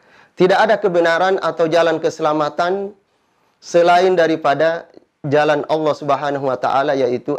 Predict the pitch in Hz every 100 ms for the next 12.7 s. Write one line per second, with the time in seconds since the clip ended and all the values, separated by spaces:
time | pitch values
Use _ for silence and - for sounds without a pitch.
0 | 131 123 120 - 143 131 107 - _ _
1 | _ _ _ _ _ _ - - 165 190
2 | 190 185 180 202 185 151 143 160 156 156
3 | _ - 151 143 135 139 - _ _ _
4 | _ _ _ _ _ - 143 - 135 -
5 | 139 131 113 - 135 120 - 131 135 131
6 | - 131 127 - 151 156 139 139 131 123
7 | 135 127 147 139 117 - _ _ _ _
8 | _ _ _ _ _ _ 147 160 165 165
9 | 151 165 165 156 147 147 147 156 151 147
10 | - 139 139 156 160 165 165 147 139 147
11 | 139 139 156 156 151 143 135 143 143 143
12 | 139 131 - 135 131 143 143